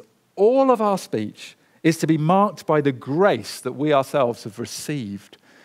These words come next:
and enjoyed and experienced from God in Jesus.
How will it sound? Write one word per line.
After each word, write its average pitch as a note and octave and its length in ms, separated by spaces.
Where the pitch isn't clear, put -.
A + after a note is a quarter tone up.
and G2+ 320
enjoyed B2+ 720
and B2+ 160
experienced B2 720
from A2+ 400
God A2 420
in A2+ 160
Jesus. C3 680